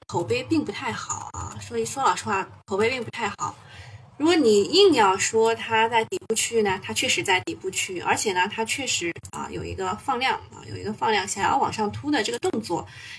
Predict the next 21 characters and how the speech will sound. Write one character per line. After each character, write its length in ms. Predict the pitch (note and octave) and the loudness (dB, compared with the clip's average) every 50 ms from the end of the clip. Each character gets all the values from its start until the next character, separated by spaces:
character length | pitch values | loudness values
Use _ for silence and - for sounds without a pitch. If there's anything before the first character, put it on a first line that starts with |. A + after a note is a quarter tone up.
| - - | -8 -2
也 100 | - F#3+ | 0 2
是 180 | G3+ - - D4+ | 2 4 4 2
属 160 | D4+ - G3 | 2 2 2
于 180 | F#3+ F#3+ G3 F#3 | 2 2 0 0
M 240 | - - G3 G#3 G#3+ | 0 0 2 2 2
A 100 | G#3+ A3+ | 2 2
C 160 | A3 - A3+ | 0 -4 -6
D 200 | G#3+ G#3+ A3 G#3+ - | -6 -6 -6 -8 -8
底 140 | - E3 D#3 | -8 -10 -6
背 220 | - - B3 A3+ F#3+ | -2 2 2 2 2
离 120 | F3 F3 | 2 0
的 100 | F#3 F#3 | -2 -4
过 220 | F#3 - D#4+ D4 | -2 -2 -2 0
程 180 | - - - - | -2 -2 -6 -6
当 200 | - E3 D#3+ - | -6 -6 -6 -8
中。 280 | - - - - C3+ - - - - - - - - - - - - _ | -10 -12 -10 -10 -10 -10 -12 -18 -20 -20 -20 -20 -20 -20 -20 -20 -20 _
看 140 | - C4+ A3 | -6 -2 0
一 40 | A#3 | 0
下 80 | A3 | 0
周 240 | A3+ A3+ A#3 A#3+ B3 | -2 -2 -6 -6 -4
线， 360 | - - - G#3 - - - | -4 -4 -4 -4 -6 -8 -14